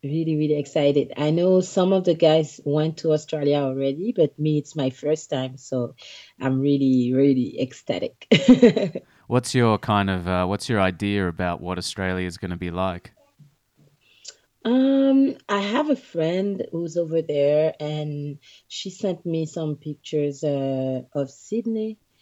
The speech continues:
Speaker 1: Um, and I think she went to, uh, Melbourne also. So I saw a few pictures and, uh, a few stuff, and, and, and it's, it seems so beautiful.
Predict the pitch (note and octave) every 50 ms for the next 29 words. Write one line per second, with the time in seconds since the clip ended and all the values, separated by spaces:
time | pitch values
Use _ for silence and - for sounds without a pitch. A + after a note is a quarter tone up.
0 | _ _ _ _ _ _ - D3+ D3 C#3+ C#3+ C#3+ C#3 C#3 C#3 C3+ C3+ C3+ - -
1 | - D3 D#3 D#3 - - - D#3 - - F#3 F#3+ F#3+ F#3 - - - - - F3
2 | E3+ D#3+ D#3+ D#3 D3+ D3+ D3+ D3 C#3+ C#3+ - _ _ _ _ _ - C#3 C#3+ D3+
3 | D3 D3 D3+ D3+ _ - - - - E3 D#3+ D#3 D#3 D#3 D3+ C#3 C3+ C3+ C3+ C3+
4 | C3+ - _ _ - - - _ _ _ - D3 D3 D3 C#3 C3+ C3 _ - C#3
5 | C#3 D3 D#3+ E3 E3 D#3+ D#3 D#3 D#3 - - - D#3+ D#3+ E3+ G3 A#3 C4 C4+ _
6 | _ _ - - _ _ _ - - - G#3 F#3+ F#3+ F#3 F#3 F3+ E3+ - - -
7 | - F3 F3 D#3+ - - - - G3 G#3+ A#3+ C4 C4 B3 - - - _ _ _
8 | _ _ _ _ _ _ - - G3 F#3 - - A3 G#3+ G#3 G#3 - G#3+ G#3 -
9 | - - F#3+ F#3 F#3 F3 F3 E3+ F3 F3 E3 E3 D#3 D3+ D3 D3 D3 C#3+ - D#3
10 | D#3 D3+ - - F#3 D#3+ - - - D#3+ D3+ D3 - D3+ C#3+ C#3+ - - C#3+ C#3+
11 | C#3 C3+ D3 - - - - - - _ _ - C#3 C3+ C#3 C#3+ C#3 - - -
12 | - _ _ - D3+ D#3 - - F#3 F3+ F3+ F#3 E3+ D#3+ - - - F#3+ F#3 E3
13 | D3 - C3+ D#3 F#3 G3+ G3+ F#3 - - - C3 B2 B2+ C3+